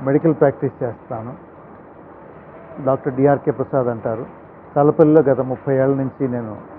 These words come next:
ఈ ప్రాక్టీస్ చేస్తా ఉన్నాను. నాకు తెలిసిన, నా అనుభవంలోకి వచ్చిన కొన్ని విషయాలని, ముఖ్యంగా వైద్యం సంబంధించిన విషయాలని మీతో పంచుకోవాలని ఈ సామాజిక మాధ్యమాల ద్వారా, ఆ, పంచుకుంటున్నాను.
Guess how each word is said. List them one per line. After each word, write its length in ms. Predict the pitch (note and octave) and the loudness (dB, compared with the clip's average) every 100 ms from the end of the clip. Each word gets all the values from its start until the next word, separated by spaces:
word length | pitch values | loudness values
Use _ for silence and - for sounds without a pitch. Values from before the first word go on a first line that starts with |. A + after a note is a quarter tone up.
| - | -12
ఈ 40 | |
ప్రాక్టీస్ 480 | A#2+ C3 B2+ C3 - | -6 -6 -6 -10 -8
చేస్తా 260 | B2 - B2 | -10 -8 -10
ఉన్నాను. 520 | A2+ G#2+ G#2+ - - - - - - - | -10 -12 -16 -20 -20 -20 -20 -20 -18 -2
నాకు 220 | D3 C3+ | -2 2
తెలిసిన, 480 | C3 D3 - D#3+ D3 | 2 0 0 -2 0
నా 140 | C3 | 0
అనుభవంలోకి 600 | C3 C3 C3 D3 D3+ C#3+ B2+ | -2 -2 -2 0 2 2 0
వచ్చిన 360 | - B2+ A#2+ | -4 -6 -6
కొన్ని 280 | A#2 C3 A#2+ | -6 -6 -4
విషయాలని, 540 | A#2+ A#2 C#3+ C3 A#2+ B2 - - - - | -6 -4 -2 -2 -4 -10 -16 -20 -20 -20
ముఖ్యంగా 380 | C3+ - D3+ D3+ | -12 -4 0 2
వైద్యం 360 | B2+ C3+ C3+ D3 | 2 0 0 -4
సంబంధించిన 480 | C#3 B2+ B2+ A#2 B2 | -4 -6 -8 -8 -8
విషయాలని 540 | A#2 A#2 C3+ A#2+ A#2 G#2+ - - - - C#3 | -8 -6 -6 -4 -8 -14 -18 -20 -20 -14 -6
మీతో 240 | C#3+ D#3 | 0 0
పంచుకోవాలని 1040 | D3 C3+ - C#3+ B2+ B2+ B2 A#2+ B2 B2 A#2+ | 0 -4 -4 0 2 2 -2 -6 -4 -4 -4
ఈ 40 | - | -4
సామాజిక 440 | B2+ C3+ C#3 A#2+ | -6 -4 -4 -4
మాధ్యమాల 460 | B2 A#2 A2 A#2+ A#2 | -6 -8 -8 -8 -6
ద్వారా, 380 | A2+ A2+ A#2 G#2 - - - - - | -6 -4 -4 -6 -14 -20 -20 -20 -16
ఆ, 120 | - A2 | -14 -8
పంచుకుంటున్నాను. 640 | B2 A2 C3+ A2 G#2+ G#2+ | -8 -8 -10 -10 -10 -10